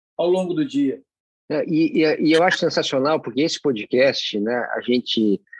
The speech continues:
Speaker 2: é, costuma ouvir mais, né, é, pessoas competitivas, né, que gostam de baixar seus tempos, et cetera, e que, e que vivem com uma certa pressão, né, do, do,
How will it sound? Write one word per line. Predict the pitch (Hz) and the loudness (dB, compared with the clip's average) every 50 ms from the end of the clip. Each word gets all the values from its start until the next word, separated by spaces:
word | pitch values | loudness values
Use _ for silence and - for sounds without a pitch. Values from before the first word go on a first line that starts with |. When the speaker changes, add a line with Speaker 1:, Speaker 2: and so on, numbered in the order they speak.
| - - _ - 110 | -20 -14 _ -4 -2
Speaker 2:
é, | 123 117 117 110 - | 0 0 -2 -2 -2
costuma | - - - - 160 147 139 | -2 -2 0 2 2 2 4
ouvir | 135 131 113 120 143 170 151 139 - _ _ | 4 2 2 4 2 2 2 0 -4 _ _
mais, | - 185 196 214 214 220 240 254 262 - - - - - - | 0 2 4 4 4 4 4 4 2 2 0 0 -2 -2 0
né, | 165 175 185 202 180 - - | 0 2 2 2 0 0 0
é, | 170 160 160 160 156 151 151 147 151 147 131 143 143 143 - _ | 2 2 4 4 2 2 2 2 0 0 -2 -6 -10 -14 -14 _
pessoas | - 185 175 - - 196 190 190 - | -2 -2 -2 0 0 -2 -2 -2 -2
competitivas, | - 180 175 - - 165 - - 143 - - - 190 202 196 160 131 139 147 135 120 117 - | -4 -4 -4 -2 -2 -4 -4 -6 -8 -4 -2 2 2 2 2 2 2 0 0 0 0 -2 -2
né, | 165 165 156 | -2 -2 -2
que | 151 - 156 | -4 -4 -4
gostam | 147 127 170 165 160 143 - - - 160 156 | -2 2 2 2 2 2 0 -2 -2 -2 -2
de | 127 131 131 147 | -2 -2 -2 -2
baixar | 127 143 131 - - 147 127 | 0 0 0 0 -2 -2 -2
seus | - - 135 120 - - - - | -2 -4 -4 -4 -6 -6 -4 -2
tempos, | 170 165 175 190 190 180 156 - 151 165 147 135 | -2 0 2 4 4 2 2 0 0 0 2 2
et | 160 151 - | 2 0 -2
cetera, | - - - 190 185 180 175 - - 165 160 - - - - - - - | -2 0 2 4 4 4 4 2 0 -4 -4 -4 -8 -16 -18 -16 -8 -4
e | 220 165 139 | -4 -2 -2
que, | - - 196 202 196 185 - 185 | 2 2 4 4 4 4 2 0
e | 160 | 0
que | - 180 175 | 0 2 2
vivem | 151 190 214 180 196 196 | 4 4 4 4 2 2
com | 196 190 | 2 0
uma | 180 175 | 0 0
certa | - - 190 180 180 185 170 | 2 2 2 2 0 -2 -2
pressão, | - - 165 147 - - _ _ _ _ - - - - 180 190 233 233 185 | 0 0 0 0 0 -4 _ _ _ _ -8 -6 -2 2 2 2 4 4 2
né, | 160 185 202 | 2 2 0
do, | 156 139 131 123 123 120 | 0 0 0 2 2 0
do, | 123 120 120 110 127 | 0 -2 -4 -4 -6